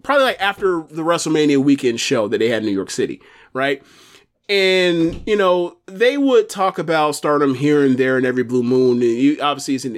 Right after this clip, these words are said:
mentioned the Observer, the results, everything, every single week. It's picked up,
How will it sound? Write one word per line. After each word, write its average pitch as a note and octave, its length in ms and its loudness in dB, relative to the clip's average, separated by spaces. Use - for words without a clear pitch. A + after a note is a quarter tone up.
mentioned C3 300 -2
the G#2 80 -4
Observer, C#3 380 0
the B2 40 0
results, A#2+ 400 0
everything, A#2+ 380 -4
every G2+ 140 -4
single G#2 220 -6
week. C3+ 280 2
It's D3 160 -2
picked G3 340 -2
up, D#3+ 360 -4